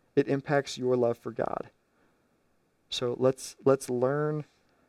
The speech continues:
to live lives of discipleship to Jesus together. Jesus, we come to you now and acknowledge that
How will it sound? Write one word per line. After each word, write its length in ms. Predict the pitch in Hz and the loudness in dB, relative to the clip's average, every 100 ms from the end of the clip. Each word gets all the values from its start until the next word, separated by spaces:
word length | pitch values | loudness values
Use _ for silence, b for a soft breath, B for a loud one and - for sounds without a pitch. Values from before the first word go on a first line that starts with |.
| _ - | _ -6
to 80 | 123 | 0
live 280 | 127 123 | 4 4
lives 320 | 123 113 113 117 | 4 4 2 -2
of 100 | - | -4
discipleship 800 | 117 - 110 - - - - - _ _ _ _ _ _ _ - | -4 -2 -2 -4 -6 -6 -6 -10 _ _ _ _ _ _ _ -20
to 100 | - | -14
Jesus 440 | 113 117 107 110 - | -8 -8 -6 -8 -10
together. 460 | - - - - - _ _ _ _ _ _ _ _ _ _ _ _ _ _ _ _ _ _ _ _ _ _ _ _ _ | -8 -6 -4 -8 -12 _ _ _ _ _ _ _ _ _ _ _ _ _ _ _ _ _ _ _ _ _ _ _ _ _
Jesus, 360 | 127 123 120 131 | -6 -4 -6 -8
we 100 | 123 | -2
come 220 | 127 135 | -2 0
to 60 | 135 | -2
you 160 | 135 | -2
now 320 | 131 135 131 - _ | 0 2 0 -4 _
and 320 | 127 113 110 - b b b b b b b b b b b b _ _ _ _ _ _ _ _ _ _ _ _ _ _ _ _ _ _ _ _ _ _ _ _ _ - | -4 -4 -6 -10 b b b b b b b b b b b b _ _ _ _ _ _ _ _ _ _ _ _ _ _ _ _ _ _ _ _ _ _ _ _ _ -2
acknowledge 600 | 127 120 120 123 120 - | 0 4 4 6 4 0
that 220 | 127 - | -2 -4